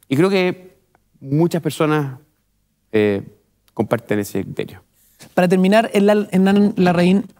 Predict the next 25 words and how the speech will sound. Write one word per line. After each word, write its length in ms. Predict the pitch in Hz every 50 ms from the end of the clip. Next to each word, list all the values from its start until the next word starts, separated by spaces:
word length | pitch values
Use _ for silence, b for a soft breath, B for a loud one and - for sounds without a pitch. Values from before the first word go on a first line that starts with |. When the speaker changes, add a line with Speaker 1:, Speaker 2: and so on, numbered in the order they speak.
| _ _ _ _ _ _ _ _ _ _ _ - - - -
Speaker 2:
¿cómo 260 | - 202 196 202 180
ves 300 | 165 208 202 185 - - -
el 160 | 175 165 -
Chile 220 | - - 175 165
que 100 | 147 156
viene? 320 | 151 156 156 143 131 117 104
Pregunta 400 | - - 147 151 160 156 - 151
obligada 580 | 143 139 143 139 170 156 147 135 120 113 113 -
en 120 | - 131 139
nuestro 240 | 139 135 - 143
programa. 400 | 117 123 117 107 107 98 92 92 - _ _ B B B B B B B B B B B B B B B B B B B B -
Speaker 1:
Bueno, 140 | 147 143
yo 420 | 135 127 135 190 208 220 220 226 220
lo 120 | 190 185
veo, 540 | 170 175 180 175 170 160 170 185 175 160 - - - _ _ _ _ _ _ _
porque 180 | - 110 - 107
soy 140 | 107 123 120
político 360 | 113 117 143 127 107 95 98 90
tal 100 | 95 92
vez, 460 | 95 107 120 - - - - - _ _ _
con 160 | _ 107 101
entusiasmo 640 | 101 98 - 104 - 165 147 123 110 110 123 135 131 - _ _ _ _ _ _ _ _ _ _ _ _ _ _
y 80 | - 110
con 160 | - 107 104
optimismo. 580 | 104 95 104 117 143 139 107 95 98 113 123